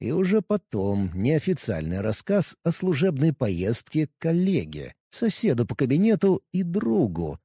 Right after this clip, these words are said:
Станиславу Кричко. Привычная многолетняя работа старшего оперуполномоченного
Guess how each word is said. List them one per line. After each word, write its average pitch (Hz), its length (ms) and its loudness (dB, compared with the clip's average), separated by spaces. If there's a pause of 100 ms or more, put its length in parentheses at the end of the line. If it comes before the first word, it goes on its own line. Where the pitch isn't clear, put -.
Станиславу 175 640 0
Кричко. - 540 -6 (500)
Привычная 143 720 -2
многолетняя 123 800 0
работа 123 420 0
старшего 131 640 -2
оперуполномоченного 120 1300 0